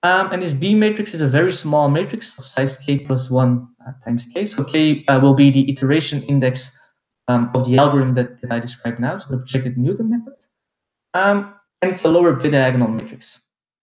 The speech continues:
Okay, so in addition, we also have that the range of our, of our matrix V is precisely a Krylov subspace, uh, given here. All right, so, so what this means is that now every point in our Krylov subspace,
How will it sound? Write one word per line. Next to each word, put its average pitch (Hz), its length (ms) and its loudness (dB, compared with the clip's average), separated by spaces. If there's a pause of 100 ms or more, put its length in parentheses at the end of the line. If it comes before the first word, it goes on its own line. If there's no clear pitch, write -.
(840)
Okay, 226 280 -4 (220)
so - 140 -2
in 160 60 0
addition, 202 260 0
we 180 60 2
also 180 220 4
have 156 220 2
that 143 120 -2
the 139 80 0
range 165 520 -2
of 139 100 0
our, 127 240 2
of 131 80 -2
our 120 320 -2
matrix 127 540 -4
V 180 400 -2 (340)
is 160 140 -4
precisely 143 720 -2
a 123 180 -4
Krylov 123 320 0
subspace, - 720 -18
uh, - 680 -20
given 127 200 -2
here. - 320 -6 (1160)
All 135 60 -2
right, 196 260 2 (260)
so, 175 300 2
so 175 120 0
what 165 140 4
this 151 160 0
means 196 480 0
is 180 140 -4
that - 320 -4
now 143 180 0
every 175 280 -2
point 170 340 0
in 143 80 0
our 131 180 0
Krylov 131 320 -2
subspace, - 880 -6